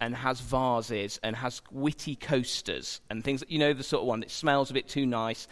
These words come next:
uh, that sort of thing, where you go if you've forgotten your mum's birthday present. And in those sorts of shops, those gift shop type places, there's always a section called the, or I call it, the wooden signs with clever quotes on section.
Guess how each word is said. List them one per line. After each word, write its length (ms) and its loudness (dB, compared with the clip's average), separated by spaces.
uh, 240 8
that 240 4
sort 140 4
of 60 0
thing, 140 4
where 120 8
you 120 6
go 260 10
if 200 4
you've 140 2
forgotten 400 2
your 100 4
mum's 260 4
birthday 300 2
present. 380 -6
And 140 8
in 200 6
those 220 8
sorts 260 4
of 60 2
shops, 380 6
those 200 4
gift 300 2
shop 340 -2
type 300 0
places, 520 0
there's 180 6
always 360 6
a 40 -4
section 520 0
called 360 6
the, 300 4
or 220 0
I 140 6
call 300 -2
it, 120 -2
the 160 4
wooden 480 2
signs 500 2
with 220 -2
clever 260 0
quotes 440 0
on 240 -4
section. 540 -4